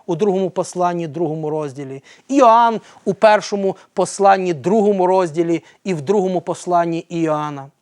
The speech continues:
Юда. І Павло неодноразово про це говорив. З іншого боку, були й офіційні лідери церкви Павло і Варнава,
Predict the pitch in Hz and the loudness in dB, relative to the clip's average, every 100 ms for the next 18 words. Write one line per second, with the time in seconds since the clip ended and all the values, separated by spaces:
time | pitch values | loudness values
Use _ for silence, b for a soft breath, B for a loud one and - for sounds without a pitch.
0 | _ - 180 220 226 190 180 - _ b | _ -4 0 2 2 2 -2 -8 _ b
1 | b b 277 294 - 262 254 208 160 113 | b b 0 0 2 -2 0 2 2 2
2 | b b 175 185 160 135 151 147 127 196 | b b -2 0 -2 -2 -2 -2 -2 -4
3 | 190 - 127 - 139 127 127 _ - 127 | -4 -8 -10 -10 -10 -10 -12 _ -16 -14
4 | 120 104 92 _ _ _ _ _ _ _ | -12 -14 -18 _ _ _ _ _ _ _
5 | _ - - 247 254 247 226 185 190 190 | _ -14 -2 0 0 2 2 2 -2 -2
6 | 202 b b b 139 170 214 254 220 - | -16 b b b -4 2 4 4 2 0
7 | 226 - 226 - 262 262 254 233 214 202 | 0 0 -10 -6 0 2 2 2 0 2
8 | 214 214 214 190 180 180 - 180 - 170 | 2 2 -2 2 4 4 -2 -6 0 0
9 | 160 175 165 151 151 151 165 180 190 | 2 0 0 0 0 0 0 0 -4